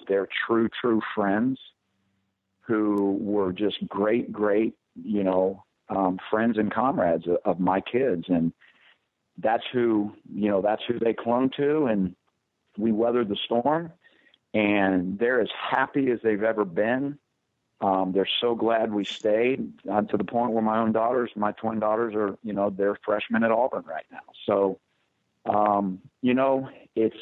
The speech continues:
it's tough sledding at times. Uh, it's, it's an incredible lifestyle. Um, it's really always interesting and always fluid and moving, but,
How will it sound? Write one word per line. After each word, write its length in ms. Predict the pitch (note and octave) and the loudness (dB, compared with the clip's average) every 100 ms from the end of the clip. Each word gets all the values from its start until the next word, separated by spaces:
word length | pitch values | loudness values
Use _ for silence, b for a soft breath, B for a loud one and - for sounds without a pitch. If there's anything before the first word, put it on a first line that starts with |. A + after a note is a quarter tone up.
| - G#2+ | -4 -2
it's 160 | G2+ - - - | -2 -8 -6 -2
tough 160 | C3+ - | 0 0
sledding 540 | A2 A#2+ A#2+ B2+ B2+ - | 0 0 2 2 0 -2
at 220 | G#2+ G#2+ - | -2 -2 -2
times. 480 | A2 A#2 A#2+ B2+ - - _ _ _ _ _ - | 0 2 2 0 -4 -12 _ _ _ _ _ -2
Uh, 280 | G2+ G2 F#2+ - | 0 2 2 0
it's, 140 | G#2+ - | -4 -4
it's 200 | A#2 G2+ | -4 0
an 80 | G#2+ | 0
incredible 520 | G2 - C#3 C#3+ A2+ G2+ | 0 0 0 2 2 2
lifestyle. 1200 | F2+ F#2 - - _ _ - F2+ F2 F2+ G2 - _ | 2 2 -2 -14 _ _ -6 0 2 2 -2 -10 _
Um, 500 | F#2+ F2+ F2+ F2+ D#2+ - | 0 2 2 -2 -4 -4
it's 200 | F#2 - | -4 -2
really 300 | G2+ G#2+ G2+ | -2 0 0
always 360 | G2 G2 F#2+ F#2 | 0 0 0 -2
interesting 640 | G2 F#2 F#2 F2+ G2 F#2+ F#2 | -2 0 0 -2 -2 0 0
and 220 | F2 F2 | 0 -2
always 440 | - F#2 F#2+ F#2 F2+ - _ - | -2 -2 0 -2 -4 -12 _ -4
fluid 320 | G2 F#2+ F#2+ | 0 0 0
and 160 | F2+ F2+ | 0 0
moving, 420 | F2+ F2+ F#2+ G2+ | 0 0 0 0
but, 300 | F#2+ F#2 | 0 -2